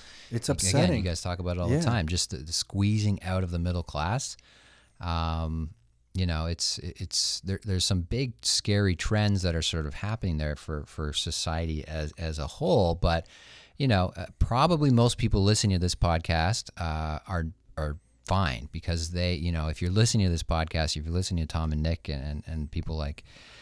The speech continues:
Speaker 2: uh, like them, you're, you know, you're way, you're likely way ahead of the curve. You likely understand fundamentally a lot of the stuff that's happening, and you're trying to prepare yourself and better yourself to, you know,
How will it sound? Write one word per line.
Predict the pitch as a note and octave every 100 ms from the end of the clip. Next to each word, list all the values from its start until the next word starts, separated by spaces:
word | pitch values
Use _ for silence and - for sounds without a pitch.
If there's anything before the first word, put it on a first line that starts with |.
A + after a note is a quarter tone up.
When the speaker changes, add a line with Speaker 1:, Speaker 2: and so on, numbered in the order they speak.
| - - -
Speaker 2:
uh, | - D#2 D2 C#2
like | F2 G2 -
them, | E2+ D2 D2 -
you're, | - F#2+ F#2+ F#2 F2+ E2+ - _ _ _ _
you | F#2+
know, | D#2+ D2+ -
you're | G#2+
way, | G2 G#2+
you're | A2 G#2
likely | G#2+ A2+ D3+ - C3
way | G#2 G2+ G2+
ahead | F#2 F#2
of | D#2+
the |
curve. | - - E2+ E2+
You | F2+
likely | F#2+ F#2+ - G#2 G2
understand | E2+ F2 E2 - E2+ E2 E2+ D#2+
fundamentally | - D#2+ D#2+ D#2+ - E2
a | D#2+
lot | D#2+
of | D#2+
the | E2
stuff | - D2+
that's | D2+ -
happening, | - - F#2 F2
and | E2
you're | E2 -
trying | - G2 G2
to | - E2+
prepare | - - E2+
yourself | E2+ - D#2 D#2+
and | D2+
better | D#2
yourself | D#2+ D2+ - D2 D2
to, | - D#2+ D2 C#2+
you | -
know, | D2